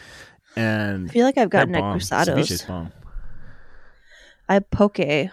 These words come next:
Speaker 1: don't
Speaker 2: once.
Speaker 1: think they have it there.
Speaker 2: They have, like,
Speaker 1: Oh, really?
Speaker 2: specials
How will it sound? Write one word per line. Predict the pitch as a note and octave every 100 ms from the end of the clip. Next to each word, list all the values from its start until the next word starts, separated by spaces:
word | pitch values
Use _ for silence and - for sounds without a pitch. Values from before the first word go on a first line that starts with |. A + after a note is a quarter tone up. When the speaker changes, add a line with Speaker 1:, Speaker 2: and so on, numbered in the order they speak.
| -
Speaker 1:
don't | A#2+
Speaker 2:
once. | E3+ C#3+
Speaker 1:
think | C#3+
they | A2
have | D3+
it | G#2+ E2+
there. | F2+ G#2 - _ - _ _ _ _ _ _ _ _
Speaker 2:
They | - G#3
have, | A3+ A3+
like, | G3+ F#3 A#3+
Speaker 1:
Oh, | G#3
really? | E3+ F#3+
Speaker 2:
specials | A3 - - -